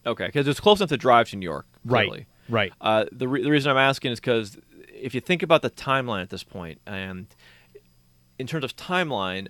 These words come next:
Speaker 1: Iron Man two, Hulk, and Thor all kind of overlap each other to different degrees.
Speaker 2: Yes.
Speaker 1: In fact, Iron Man two actually happens mostly before Hulk, and,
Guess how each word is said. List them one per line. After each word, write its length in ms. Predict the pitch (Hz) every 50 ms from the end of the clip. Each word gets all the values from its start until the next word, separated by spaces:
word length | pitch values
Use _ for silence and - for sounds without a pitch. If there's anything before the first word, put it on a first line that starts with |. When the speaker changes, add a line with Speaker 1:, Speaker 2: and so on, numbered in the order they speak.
| _
Speaker 1:
Iron 360 | - 107 117 139 151 165 165 165
Man 220 | 165 165 160 156 -
two, 640 | - - 165 143 127 123 123 120 117 113 113 113 _ _ _ _ _ _ _ _ _ _ _ _ _ _ _ _ _ _ _ _ _ _ _ _ _ _
Hulk, 600 | _ - - 147 139 127 123 120 127 - _ - - - - _ _ _ _ _ _ _ _ _ _ _ _ -
and 160 | 113 101 101
Thor 720 | - - - 151 156 147 131 117 113 107 107 113 110 107 _ _ -
all 280 | - 127 139 147 151
kind 280 | 156 - 156 139 131 123
of 140 | 113 104 - -
overlap 560 | 123 123 117 120 113 104 107 110 107 107 -
each 160 | 107 98 -
other 160 | 104 95 95 87
to 100 | 101 92
different 260 | 98 101 - 101 -
degrees. 500 | 90 - - 104 92 85 85 90 - -
Speaker 2:
Yes. 440 | 107 107 98 92 - - - - _ _ _ _ _ _ _ _ _ _ _ _ _
Speaker 1:
In 160 | - 107 101
fact, 540 | 95 - - 117 107 107 107 107 _ - - - -
Iron 300 | 107 123 127 135 135 131
Man 200 | 127 120 113 110
two 420 | - - - 170 156 139 123 - -
actually 360 | 104 120 120 - - 131 117
happens 640 | 110 - - 127 120 - - 117 107 104 101 98 - _ _ _ _ _ -
mostly 520 | 120 120 147 175 226 233 - - 120 117
before 680 | 156 156 104 - - - 156 160 156 135 113 95 73
Hulk, 520 | - - - 151 127 - - _ _ - - _ _ _ _ _ _ _ _ _ _ _ _ _ _ _ _ _ - 117
and, 640 | 117 117 113 110 110 107 107 107 104 104 104 -